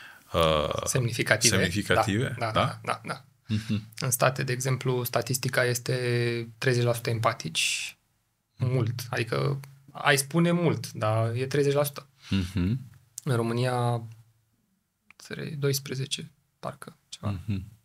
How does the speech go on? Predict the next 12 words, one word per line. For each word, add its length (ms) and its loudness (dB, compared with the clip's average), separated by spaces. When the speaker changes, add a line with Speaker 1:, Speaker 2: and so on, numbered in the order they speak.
Speaker 1:
Deci 320 2
ei 140 2
mai, 280 0
simt 400 0
mai 240 -8
mult. 160 -14
Speaker 2:
Da, 220 0
da. 100 -4
Este 360 4
și, 600 2
practic, 540 0
uh, 600 2